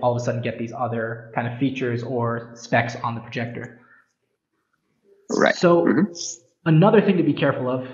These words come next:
Speaker 1: um, which I think traps a lot of folks when they're going out for their projector purchases, especially in the consumer market,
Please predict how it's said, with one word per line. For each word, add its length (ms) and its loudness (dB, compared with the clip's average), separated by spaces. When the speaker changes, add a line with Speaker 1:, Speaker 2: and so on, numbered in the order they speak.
Speaker 1:
um, 680 -4
which 140 0
I 80 2
think 280 0
traps 340 -2
a 20 -2
lot 180 0
of 120 -6
folks 220 -4
when 100 -6
they're 80 -2
going 200 -2
out 180 -2
for 60 -8
their 460 -6
projector 340 0
purchases, 580 -4
especially 500 2
in 60 -2
the 60 -2
consumer 440 -2
market, 800 -2